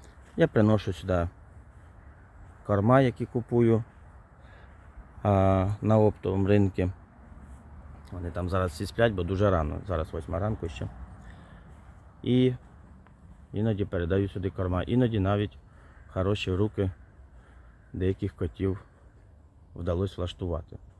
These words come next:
Тому, коли пані Інесса, яка мене поливає брудом, свого часу розводила на гроші, не на малі гроші,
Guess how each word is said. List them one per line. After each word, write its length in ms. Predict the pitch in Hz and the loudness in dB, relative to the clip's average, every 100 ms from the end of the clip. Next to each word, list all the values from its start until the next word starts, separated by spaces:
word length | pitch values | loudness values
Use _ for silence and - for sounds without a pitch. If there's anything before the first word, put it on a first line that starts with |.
| - - - - - - - | -20 -20 -20 -20 -20 -20 -14
Тому, 300 | - 98 104 | -4 0 0
коли 500 | 95 98 95 101 95 92 - - - | 0 -2 0 2 0 -4 -12 -20 -6
пані 360 | 110 101 101 101 | 0 0 0 -2
Інесса, 640 | 107 107 107 95 - 92 95 - - - - - - - - - - | -4 -2 0 -2 -4 -4 -4 -8 -20 -20 -18 -18 -18 -18 -16 -16 -10
яка 240 | 87 - 95 | -10 -4 -2
мене 240 | 98 98 | 0 -2
поливає 480 | - 98 101 98 95 | -2 -2 0 0 0
брудом, 420 | 95 104 95 95 - - - | 0 -2 0 -4 -6 -16 -16
свого 240 | - 92 98 | -6 -2 -2
часу 320 | 104 98 95 | -2 -4 -2
розводила 560 | 95 92 98 95 90 90 | -4 -2 -2 0 0 0
на 160 | 90 | -2
гроші, 340 | 95 104 - 92 | 0 -2 -2 -4
не 100 | 98 | -2
на 100 | 98 | 0
малі 260 | 101 92 | 0 0
гроші, 440 | 90 101 135 - | -2 -2 -4 -6